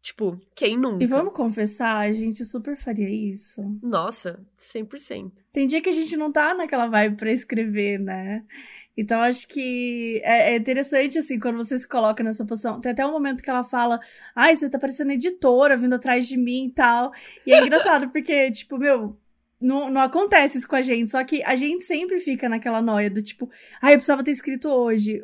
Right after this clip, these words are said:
Speaker 2: O capítulo precisava sair amanhã, não sei o quê." Existe essa pressão muito louca e que é claro que ela tá sofrendo essa pressão, assim, né, interna.
Speaker 1: E é interessante também porque, como escritora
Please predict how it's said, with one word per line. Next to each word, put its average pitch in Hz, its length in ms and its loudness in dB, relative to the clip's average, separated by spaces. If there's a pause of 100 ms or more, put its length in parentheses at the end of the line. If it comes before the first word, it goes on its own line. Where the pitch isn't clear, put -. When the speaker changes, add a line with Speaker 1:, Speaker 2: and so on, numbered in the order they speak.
Speaker 2:
O 247 160 -2
capítulo 269 360 0
precisava 269 320 -4
sair 269 280 -4
amanhã, 262 600 -2
não 233 120 -2
sei 254 240 -4
o 254 60 -10
quê." 220 380 -4 (460)
Existe 220 200 -2
essa 254 160 -2
pressão 247 380 -6
muito 233 240 -2
louca 247 320 -2
e 262 80 -4
que 262 260 -4
é 254 140 0
claro 262 420 2
que - 120 -6
ela 254 140 -2
tá 247 520 0 (580)
sofrendo 269 600 0
essa 277 200 0
pressão, 262 640 -2
assim, 208 400 -2
né, 196 140 -4
interna. 202 800 -4 (120)
Speaker 1:
E 330 60 -8
é 359 80 -4
interessante 392 540 -6
também 247 280 -8
porque, 254 300 -10
como 269 220 -10
escritora 226 960 -4